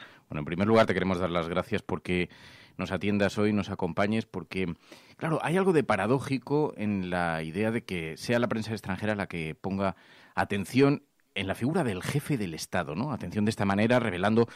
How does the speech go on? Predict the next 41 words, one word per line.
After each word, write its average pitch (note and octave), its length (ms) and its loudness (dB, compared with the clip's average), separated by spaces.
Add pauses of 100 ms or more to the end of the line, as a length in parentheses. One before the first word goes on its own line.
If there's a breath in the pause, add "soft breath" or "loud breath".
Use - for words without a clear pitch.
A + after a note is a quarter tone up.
(180 loud breath)
algunas F#2 280 0
cuestiones A#2+ 320 -2
que E2+ 80 -6
luego E2 160 0
han F2+ 100 2
arrastrado E2+ 440 -2
todas E2+ 200 -4
las D#2 240 -6 (300 soft breath)
noticias F#2 640 -4 (360 loud breath)
tal E2 160 -2
y E2 60 0
como E2 160 -4
las D#2+ 120 -4
hemos F#2+ 160 -2
conocido. F2 460 -2 (240 loud breath)
Y B2 120 2
lo A2+ 80 4
primero B2 260 2
que G3 80 2
te F#3 100 2
p-, - 160 -4
quería C3 280 2
preguntar, B2 420 2
James, C3 260 2
porque F#2+ 260 -4
a F2+ 40 0
mí, A#2+ 380 2
claro, B2+ 180 2
esto C3+ 180 0
nos C3+ 80 0
ha A2+ 80 0
pillado G2 220 -2
en F#2+ 60 0
pleno E2 300 -2
verano, F#2+ 800 2
la F#2 140 2
salida F#2+ 320 -2
del F2+ 140 0
rey F#2 180 0
de F2+ 100 0
España, A2 560 2